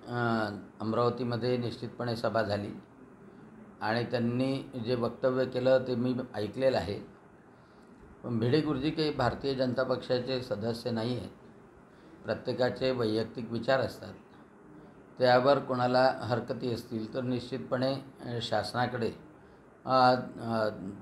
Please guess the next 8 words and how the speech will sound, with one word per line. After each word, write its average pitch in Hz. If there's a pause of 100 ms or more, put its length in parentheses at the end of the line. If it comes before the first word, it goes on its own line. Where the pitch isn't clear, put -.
(180)
ते 131
लोक 123
जातीलच 123
ज्यांना 113
हरकत 107
असेल. 123 (1040)
आणि 156
शासन 143